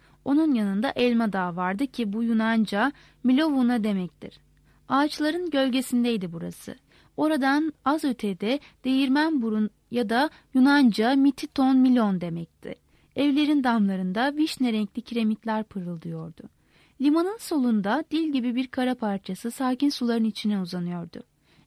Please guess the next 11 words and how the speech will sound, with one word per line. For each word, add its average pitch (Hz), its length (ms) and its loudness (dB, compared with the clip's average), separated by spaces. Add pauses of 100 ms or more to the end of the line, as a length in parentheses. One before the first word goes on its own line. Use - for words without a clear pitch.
Eski 302 280 0
zamanlarda 202 720 0
burası 226 380 -4
Karyalılar 240 720 0 (320)
ve 269 40 4
Yunanlılar 214 640 2
tarafından 196 640 -4
tahkim 233 440 -2
edilmiş 202 460 -4
bir 247 100 -4
adacıktı. 208 680 -6